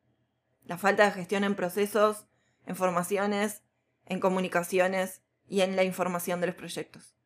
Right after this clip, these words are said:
Por eso el cambio de mentalidad es tan necesario y es lo que va a marcar la diferencia. Y es lo que te puede llegar a transformar a ti como un bim manager exitoso.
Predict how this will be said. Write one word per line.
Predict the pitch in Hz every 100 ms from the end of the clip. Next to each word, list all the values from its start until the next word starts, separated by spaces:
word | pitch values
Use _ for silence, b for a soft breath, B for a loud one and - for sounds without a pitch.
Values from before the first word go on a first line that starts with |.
| _
Por | 185
eso | 214
el | 233 208
cambio | 208 226 214
de |
mentalidad | 190 185 180 160 180 185 180
es | 185 -
tan | 185 190
necesario | 190 180 160 170 175 180
y | 180
es | 185
lo | 202
que | 170
va | 175
a | 208
marcar | 196 170 170
la | 170 170
diferencia. | 170 170 170 165 156 160 - _ _ _ _ _ _
Y | -
es | 208
lo | 226
que | 202
te | 202 190
puede | 202 208
llegar | 208 185 180
a | 208
transformar | 180 175 180 175 180 190 196 -
a | 180
ti | - 202
como | - 190 175
un | 175
bim | 185 190
manager | 185 180 190 185
exitoso. | 185 - 160 175 170 156